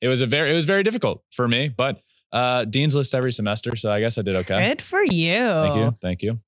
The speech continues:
Speaker 2: Yeah. I also had to maintain, not, like, just, like, family in order to, like,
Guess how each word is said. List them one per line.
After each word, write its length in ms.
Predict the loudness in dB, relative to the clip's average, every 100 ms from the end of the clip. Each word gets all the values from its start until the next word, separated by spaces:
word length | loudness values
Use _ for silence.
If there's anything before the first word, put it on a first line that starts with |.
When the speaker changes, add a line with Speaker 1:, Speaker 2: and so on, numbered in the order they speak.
| _
Speaker 2:
Yeah. 240 | -2 -2 0
I 140 | 0
also 260 | 2 2 2
had 120 | 2
to 60 | 2
maintain, 760 | 2 0 0 0 2 2 2 0 -6 _ _ _ _ _ _ _ -20 -14 -2
not, 160 | 2
like, 180 | 2 2
just, 200 | 2 2
like, 160 | 0 0
family 480 | 0 2 4 2 2
in 100 | 2
order 160 | 2
to, 120 | 2 0
like, 280 | 0 -2